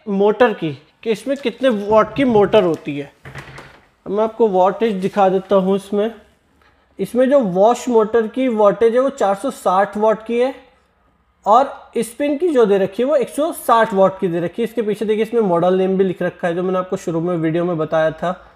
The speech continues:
तो दोस्तों video कैसी लगी comment box में ज़रूर बताएं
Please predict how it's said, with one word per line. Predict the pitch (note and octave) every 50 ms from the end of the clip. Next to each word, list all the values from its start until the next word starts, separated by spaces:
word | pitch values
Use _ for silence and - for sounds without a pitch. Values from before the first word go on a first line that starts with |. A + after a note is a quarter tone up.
| _ _ _ _ _ _ _ _ _ _ _ _ _ _ _ _ _ _ _ _ -
तो | C4+ C#4+
दोस्तों | C4 A3 F3+ E3 G3+ G#3 G#3 G#3+ - D4+ C#4
video | G#3 F3 G3+ F#3+ B3 B3+
कैसी | B3+ B3 A#3 - C4
लगी | B3 A#3+ A#3 A3+ B3+ A#3+ - - _ _ _ _ _ _ _ _ _ _ _ -
comment | G3+ F#3 A3+ B3+ C4
box | A#3+ B3 A#3+ A#3+ - -
में | A#3+ G3+
ज़रूर | F#3 F#3 F3 G3 G#3+
बताएं | G3+ A3 G3+ A3+ A3+ A3+ A3+